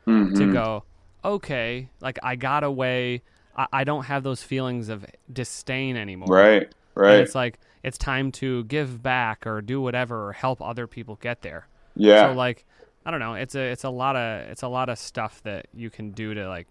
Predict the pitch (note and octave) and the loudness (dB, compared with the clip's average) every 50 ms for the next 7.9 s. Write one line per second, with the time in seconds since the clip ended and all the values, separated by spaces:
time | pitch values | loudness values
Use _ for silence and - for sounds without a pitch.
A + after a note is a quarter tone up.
0 | - A2+ G#2+ A2+ G#2+ G2+ G2 F#2 - - G#2+ F#2+ F#2 F#2+ G2 - - A2+ G#2+ G#2+ | -20 -14 -12 -12 -12 -12 -14 -16 -14 -12 -10 -10 -10 -12 -14 -14 -12 -10 -10 -10
1 | G#2+ G#2+ G2+ A#2 G#2+ - - A2 G2+ F#2+ - - G#2+ D2+ D#2+ F#2+ F#2+ - - G#2+ | -10 -10 -8 -10 -10 -10 -12 -14 -14 -12 -12 -12 -12 -12 -14 -16 -16 -14 -14 -12
2 | F#2+ G#2 G2 - - - F#2 F2+ F2+ G2 G2+ G2 - - - _ _ _ _ _ | -12 -12 -14 -14 -14 -16 -16 -14 -12 -12 -12 -12 -14 -18 -20 _ _ _ _ _
3 | _ _ _ _ _ _ - D3+ D3 - F#3 E3 - - - - - _ _ _ | _ _ _ _ _ _ 8 8 10 12 10 10 10 8 2 -6 -18 _ _ _
4 | - A2 G#2+ G#2+ G#2 G2 - - F2+ G2 F2 - - A#2 B2 A#2+ G#2+ - - E2 | -4 0 2 2 2 2 2 2 2 2 2 2 8 10 10 10 10 8 6 2
5 | G2+ G#2+ - - - B2 A2+ G#2 G2 A2+ A2+ A2 F2+ - F#2 F2+ D#2+ E2+ F2 E2+ | 0 0 0 2 4 6 6 8 8 8 6 6 6 6 4 4 4 4 2 2
6 | E2+ E2+ D2+ - - E2 - - - - C2+ C#2+ D#2+ F2 F#2 F2+ F2+ F2 F2+ F2+ | 0 -2 -2 -4 -6 -6 -8 -8 -10 -8 -6 -2 0 2 2 2 2 2 4 4
7 | F2+ F2 E2+ E2 E2 E2 E2+ D#2+ E2 F2 E2+ E2 C#2+ - D2+ E2 D#2 | 4 4 2 0 0 -2 0 2 2 2 4 2 2 2 2 2 2